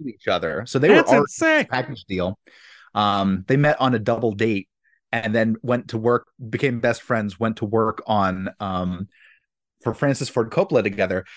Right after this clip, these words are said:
Speaker 1: Gary Marshall has developed, Happy Days, Gary Marshall has developed The Odd Couple. Uh, um, Penny Marshall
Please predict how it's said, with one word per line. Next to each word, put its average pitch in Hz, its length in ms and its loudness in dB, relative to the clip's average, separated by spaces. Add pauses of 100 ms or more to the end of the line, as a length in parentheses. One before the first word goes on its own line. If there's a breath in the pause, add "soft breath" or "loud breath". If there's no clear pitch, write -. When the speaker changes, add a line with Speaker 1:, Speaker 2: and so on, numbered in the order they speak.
(280 loud breath)
Speaker 1:
Gary 170 280 4
Marshall 165 420 2
has 120 280 -2
developed, 127 520 2 (160)
Happy 208 240 -2
Days, 175 320 4
Gary 160 220 2
Marshall 139 400 -2
has 117 160 -4
developed 110 400 0
The 113 200 -10
Odd 151 280 -2
Couple. 143 480 0 (420 soft breath)
Uh, 110 280 0 (880)
um, 110 600 0 (320)
Penny 175 220 2
Marshall 151 580 0